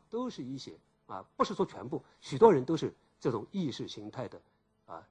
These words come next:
带有绝对主义倾向的，绝对主义倾向的。从苏联到中国到波尔布特，很多有机化知识分子是在西方的名牌大学学习过的，比如说柬埔寨的坎-，坎波迪亚的那些知识，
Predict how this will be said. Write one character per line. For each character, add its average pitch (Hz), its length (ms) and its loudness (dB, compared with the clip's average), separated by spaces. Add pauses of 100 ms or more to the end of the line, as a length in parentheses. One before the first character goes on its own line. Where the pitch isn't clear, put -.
带 120 80 -2
有 98 140 -4
绝 - 140 -6
对 226 280 2
主 - 180 -14
义 131 100 -12
倾 - 240 -10
向 101 180 -10
的， - 100 -20 (680)
绝 190 140 2
对 269 260 -2
主 - 140 -16 (100)
义 95 60 -20
倾 95 220 -16
向 90 180 -10
的。 - 80 -20 (240)
从 123 220 -4
苏 180 240 4
联 135 280 6 (240)
到 117 200 2
中 151 260 2
国 117 260 -2 (160)
到 113 160 0
波 120 160 0
尔 90 120 -2
布 - 100 -6
特， - 180 -2 (1080)
很 220 240 10
多 339 180 12
有 170 160 6
机 202 160 4
化 185 180 10
知 151 140 -4
识 143 100 0
分 139 180 2
子 - 120 -12
是 139 140 -6
在 117 140 -4
西 170 220 -2
方 160 180 2
的 135 100 -2
名 117 180 -6
牌 117 140 -10
大 113 140 -6
学 113 120 -16
学 104 180 -16
习 - 140 -18
过 104 160 -18
的， - 80 -20 (540)
比 165 80 -2
如 190 100 6
说 190 260 4 (160)
柬 160 160 4
埔 147 80 0
寨 151 140 4
的 139 80 0
坎-， 139 160 -8 (220)
坎 120 140 -6
波 147 140 6
迪 139 100 4
亚 123 140 6
的 127 100 -4
那 123 100 -4
些 113 120 -2
知 131 140 -6
识， 123 80 -6